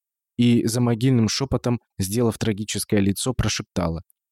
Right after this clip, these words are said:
«Не померла бы?» Похоже, проклятие картины действует.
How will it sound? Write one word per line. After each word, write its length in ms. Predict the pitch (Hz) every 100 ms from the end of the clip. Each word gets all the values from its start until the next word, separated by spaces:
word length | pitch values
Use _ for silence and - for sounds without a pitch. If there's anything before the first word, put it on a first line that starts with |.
| _
«Не 100 | 120 -
померла 540 | 117 113 107 110 123
бы?» 200 | 135 117 - _ _ _ _ _ _ _ -
Похоже, 540 | 104 - 160 156 165
проклятие 680 | - 123 113 117 127 127 135
картины 500 | - 110 - 123 120
действует. 680 | 104 120 123 - 82 80 -